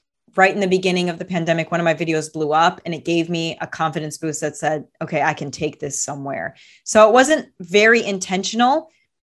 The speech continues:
until after I saw a little bit of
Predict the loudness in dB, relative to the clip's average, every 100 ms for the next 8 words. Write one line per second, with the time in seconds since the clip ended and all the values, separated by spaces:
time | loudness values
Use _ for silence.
0 | _ _ -2 0 2 4 4 2 2 4
1 | 4 2 2 4 2 -2 -4 -4 -2 -4
2 | -4 -4 -4 -4 -6